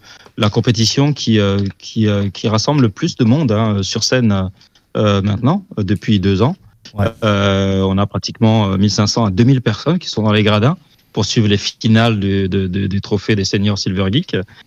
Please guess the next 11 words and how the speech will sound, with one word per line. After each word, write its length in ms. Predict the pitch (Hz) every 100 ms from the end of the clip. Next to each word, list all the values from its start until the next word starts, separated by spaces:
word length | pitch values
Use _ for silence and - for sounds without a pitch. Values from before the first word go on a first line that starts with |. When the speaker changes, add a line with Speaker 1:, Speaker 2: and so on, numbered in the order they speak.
| _ _
Speaker 1:
Euh, 640 | 127 107 107 101 98 98 101
c'est, 220 | - 113
même 240 | 104 135 156
pour 140 | 131
moi, 120 | 139
c'est, 280 | 175 117 101
c'est, 220 | 92 104
c'est 140 | 92 98
une 60 |
surprise, 340 | 98 101 214 151
hein. 360 | 147 117 95